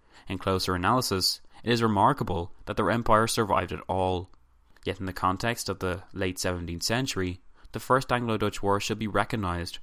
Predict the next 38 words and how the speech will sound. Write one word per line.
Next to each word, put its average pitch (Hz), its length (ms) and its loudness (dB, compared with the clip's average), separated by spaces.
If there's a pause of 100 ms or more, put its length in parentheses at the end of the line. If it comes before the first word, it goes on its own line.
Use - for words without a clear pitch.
for - 120 -6
what 107 160 2
it 95 80 -8
became. 92 600 -4 (920)
The - 80 -6
first 104 300 4
step 113 320 2 (200)
in 107 100 0
a 117 40 2
series 104 680 0 (240)
of 98 120 -6
European 107 440 2
conflicts - 720 -2 (320)
that 95 120 0
would 101 80 2
only 113 200 4
end 113 200 2
definitively 101 720 -2 (300)
upon 101 240 0
the 113 100 0
death 110 220 4
of 110 100 -4
Louis 104 180 2
the 117 100 0
fourteenth 107 500 0
in 107 100 -2
seventeen 87 480 -4
fifteen, 92 600 -4 (520)
and 90 160 -4
the 90 140 -6
end 92 420 0 (300)
of 104 120 -4
the 107 80 0
War 104 260 4
of 110 80 -2
the 123 60 0
Spanish 87 360 0
Succession. 90 640 0